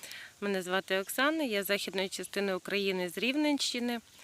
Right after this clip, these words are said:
Проживаю тут з трьома синочками. Тримаємо маленьке господарство і невеличкий город.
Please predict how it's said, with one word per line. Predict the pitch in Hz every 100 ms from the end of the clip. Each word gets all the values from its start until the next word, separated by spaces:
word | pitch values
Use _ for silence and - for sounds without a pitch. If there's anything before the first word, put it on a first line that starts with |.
| - -
Проживаю | - 190 196 226 262
тут | - 226
з | -
трьома | - 196 208 220
синочками. | - 202 185 170 - 180 180
Тримаємо | 185 208 196 196 190
маленьке | 196 196 196 196 202
господарство | 226 - 285 233 349 359 - 269 285 - - - - - - - -
і | 285 330
невеличкий | 226 233 220 240 233 - 220
город. | 196 170 160